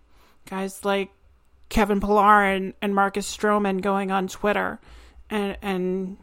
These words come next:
shouting their support. You see Dwight Smith Junior, uh, participating in a roadside protest with Niko Goodrum and be-,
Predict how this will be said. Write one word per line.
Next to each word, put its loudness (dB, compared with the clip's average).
shouting 0
their -2
support. -2
You -6
see -6
Dwight 0
Smith -2
Junior, 0
uh, 2
participating 0
in 0
a 0
roadside 2
protest -2
with -2
Niko 0
Goodrum 0
and -2
be-, -4